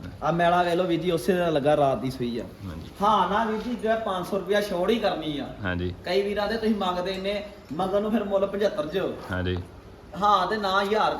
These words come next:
Speaker 1: ਘੱਟ ਸੱਤਰ, ਅਠਾਹਠ ਹਜ਼ਾਰ ਦੀ ਮੈਂ ਹੀ ਦੇਣੀ।
Speaker 2: ਅਠਾਹਠ ਹਜ਼ਾਰ ਦੀ ਜੈਸ ਨੂੰ।
Speaker 1: ਜੈਸ ਨੂੰ ਅਠਾਹਠ ਦੀ ਬਿਲਕੁਲ ਜਾਇਜ਼।
Speaker 2: ਪਰ ਝੋਟੀ
Speaker 1: ਪੰਜਾਹ ਹਜ਼ਾਰ ਦੀ ਐਂਡ ਤੇ ਝੋਟੀ ਆ।
Speaker 2: ਜਿਹੜਾ ਮੇਰਾ ਵੀਰ ਲੈ ਜੂ ਚੰਗਾ ਰਹੂਗਾ।
Speaker 1: ਮੈਂ ਜਿਹਨੇ ਘਰ ਰੱਖਣੀ ਤੇ ਡੰਗਰ ਵਧਾਉਣੇ ਆ ਨਾ।
Speaker 2: ਹਾਂਜੀ।
Speaker 1: ਅਠਾਹਠ ਹਜ਼ਾਰ ਦੀ
Speaker 2: ਚਾਰੂ ਫਿਰ ਵੇਖੋ, ਆਹ ਤੂੜੀ ਖਾਈ ਜਾਂਦੀ ਹੈ।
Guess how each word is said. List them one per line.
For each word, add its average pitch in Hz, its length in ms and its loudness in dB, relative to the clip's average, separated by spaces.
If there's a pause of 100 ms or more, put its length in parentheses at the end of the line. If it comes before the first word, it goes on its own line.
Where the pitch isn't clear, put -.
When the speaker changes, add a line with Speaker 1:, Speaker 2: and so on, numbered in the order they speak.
Speaker 1:
ਘੱਟ 175 120 -2
ਸੱਤਰ, 180 240 -2
ਅਠਾਹਠ 196 380 6
ਹਜ਼ਾਰ 247 240 2
ਦੀ 165 120 -2
ਮੈਂ 151 120 -4
ਹੀ 151 60 -8
ਦੇਣੀ। 113 260 -6
Speaker 2:
ਅਠਾਹਠ 147 480 8
ਹਜ਼ਾਰ 160 220 8
ਦੀ 131 120 4
ਜੈਸ 127 300 8
ਨੂੰ। 123 340 6
Speaker 1:
ਜੈਸ 214 240 0
ਨੂੰ 226 180 -6
ਅਠਾਹਠ 214 320 0
ਦੀ 247 80 -6
ਬਿਲਕੁਲ 262 460 -4
ਜਾਇਜ਼। 214 320 0 (220)
Speaker 2:
ਪਰ 147 180 0
ਝੋਟੀ 180 260 6
Speaker 1:
ਪੰਜਾਹ 180 200 6
ਹਜ਼ਾਰ 277 220 -2
ਦੀ 220 200 -4
ਐਂਡ 233 160 -2
ਤੇ 254 160 0
ਝੋਟੀ 170 400 -4
ਆ। 123 100 -6
Speaker 2:
ਜਿਹੜਾ 131 340 8
ਮੇਰਾ 170 220 8
ਵੀਰ 160 180 2
ਲੈ 151 140 6
ਜੂ 160 100 2
ਚੰਗਾ 135 300 4
ਰਹੂਗਾ। 117 300 0
Speaker 1:
ਮੈਂ 95 240 -10
ਜਿਹਨੇ 226 180 -12
ਘਰ 214 340 -8
ਰੱਖਣੀ 196 280 -10
ਤੇ 208 140 -8
ਡੰਗਰ 180 280 -10
ਵਧਾਉਣੇ 185 400 -8
ਆ 175 60 -6
ਨਾ। 175 260 -6
Speaker 2:
ਹਾਂਜੀ। 95 260 -4
Speaker 1:
ਅਠਾਹਠ 185 540 -4
ਹਜ਼ਾਰ 233 200 0
ਦੀ - 200 4
Speaker 2:
ਚਾਰੂ 156 340 8
ਫਿਰ 170 160 10
ਵੇਖੋ, 156 180 6
ਆਹ 156 220 8
ਤੂੜੀ 151 300 -2
ਖਾਈ 123 180 -4
ਜਾਂਦੀ 90 280 -12
ਹੈ। - 40 -16